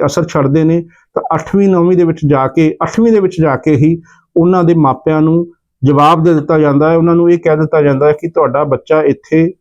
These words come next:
ਨਹੀਂ ਚੱਲੇਗਾ, ਇਹਨੂੰ ਕਿਸੇ ਹੋਰ ਸਕੂਲ ਦੇ ਵਿੱਚ ਲੈ ਜਾਓ। ਕੋਈ ਵੀ ਸਕੂਲ ਫੇਲ ਹੋਇਆ ਬੱਚਾ ਦਾਖਲ ਨਹੀਂ ਕਰਨਾ ਚਾਹੁੰਦਾ ਤੇ ਉਹਨਾਂ ਨੂੰ ਅੰਤ ਵਿੱਚ ਜਾ ਕੇ ਆਸਰਾ ਸਰਕਾਰੀ ਸਕੂਲ ਦੇ ਵਿੱਚ ਹੀ ਲੈਣਾ ਪੈਂਦਾ ਹੈ।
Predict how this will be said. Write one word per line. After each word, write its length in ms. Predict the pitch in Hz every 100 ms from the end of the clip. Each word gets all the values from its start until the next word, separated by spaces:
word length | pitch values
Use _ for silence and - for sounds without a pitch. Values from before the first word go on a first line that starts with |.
| 139
ਨਹੀਂ 140 | 175
ਚੱਲੇਗਾ, 520 | 190 160 143 156 170 175
ਇਹਨੂੰ 220 | 160 175 165
ਕਿਸੇ 240 | - 165
ਹੋਰ 300 | - 139 156
ਸਕੂਲ 340 | - - 131
ਦੇ 60 | 131
ਵਿੱਚ 220 | 123 120
ਲੈ 120 | 120 107
ਜਾਓ। 160 | 107 104 _ _ _ _ _
ਕੋਈ 260 | 185 196 233
ਵੀ 180 | 233 226
ਸਕੂਲ 480 | 233 202 190 202
ਫੇਲ 340 | 202 - 170 185
ਹੋਇਆ 280 | 175 170 165
ਬੱਚਾ 460 | 143 - 156 156 - _ _ _ _ _ _ _ _
ਦਾਖਲ 380 | 120 127 - 156
ਨਹੀਂ 100 | 165
ਕਰਨਾ 300 | 160 135 156
ਚਾਹੁੰਦਾ 260 | 147 147 156
ਤੇ 180 | 180 180
ਉਹਨਾਂ 320 | 160 170 180
ਨੂੰ 160 | 147 156 160
ਅੰਤ 200 | 156 160
ਵਿੱਚ 180 | 151 147
ਜਾ 140 | 135 127
ਕੇ 320 | 131 160 170 - _ 151
ਆਸਰਾ 400 | 147 143 156 160
ਸਰਕਾਰੀ 500 | - 147 143 135 147
ਸਕੂਲ 300 | 143 139 131
ਦੇ 80 | 139
ਵਿੱਚ 200 | 139 -
ਹੀ 60 | 139
ਲੈਣਾ 240 | 131 135
ਪੈਂਦਾ 340 | 135 127 123
ਹੈ। 140 | 135